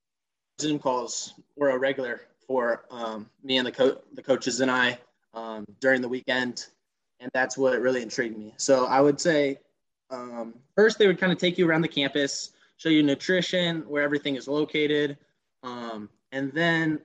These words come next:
after that, after the campus and stuff, we kinda dug into nutri-, or, uh,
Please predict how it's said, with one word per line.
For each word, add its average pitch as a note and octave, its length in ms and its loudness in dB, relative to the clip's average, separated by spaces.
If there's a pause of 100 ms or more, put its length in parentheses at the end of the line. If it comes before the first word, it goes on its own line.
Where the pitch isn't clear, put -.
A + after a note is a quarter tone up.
after C#3+ 280 2
that, C3+ 420 2
after C#3 200 -4
the B2+ 100 -10
campus B2 420 -10
and A#2 100 -10
stuff, - 340 -6 (280)
we C#3 60 -18
kinda C#3+ 340 0 (200)
dug C#3 200 2
into C#3 320 -2
nutri-, B2 420 -4
or, B2 220 0
uh, A2+ 340 -4